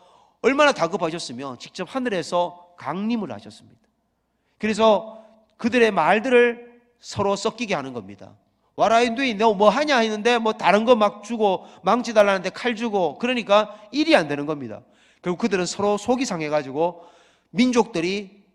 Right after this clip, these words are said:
흩어지게 됩니다. 방주에서 나온 민족들이 점점 한 곳에 모여서 우리가 흩어짐을 면하자 했는데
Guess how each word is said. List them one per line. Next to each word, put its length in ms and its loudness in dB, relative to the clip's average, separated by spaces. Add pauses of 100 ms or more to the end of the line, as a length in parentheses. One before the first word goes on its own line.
(240)
흩어지게 480 -8
됩니다. 400 -18 (300)
방주에서 380 0
나온 240 4
민족들이 760 -2 (200)
점점 340 -2
한 160 -4
곳에 220 0
모여서 400 4
우리가 240 2
흩어짐을 560 -2
면하자 420 8
했는데 540 0